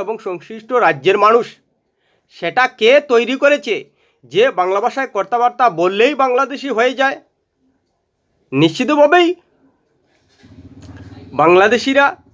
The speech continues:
বাংলা ভাষার মানুষ ভারতে যারা বসবাস করছেন তাদেরকে কাজে লাগিয়ে ভারতে প্রবেশ করে এবং বিভিন্ন রাজ্যে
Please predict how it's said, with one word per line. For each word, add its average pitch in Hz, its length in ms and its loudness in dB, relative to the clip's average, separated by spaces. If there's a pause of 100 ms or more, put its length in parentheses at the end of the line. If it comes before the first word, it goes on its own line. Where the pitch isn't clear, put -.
(220)
বাংলা 214 500 2 (220)
ভাষার 269 540 2 (320)
মানুষ 208 300 -2 (200)
ভারতে 240 300 -2 (100)
যারা 208 140 -2 (100)
বসবাস 208 340 -6 (160)
করছেন 180 380 -4 (440)
তাদেরকে 311 720 -2 (160)
কাজে 185 360 0
লাগিয়ে 214 340 -4 (500)
ভারতে 247 340 -2 (340)
প্রবেশ 185 300 -2 (140)
করে 226 180 -4 (260)
এবং 175 140 -2 (240)
বিভিন্ন 262 340 0 (160)
রাজ্যে 202 300 2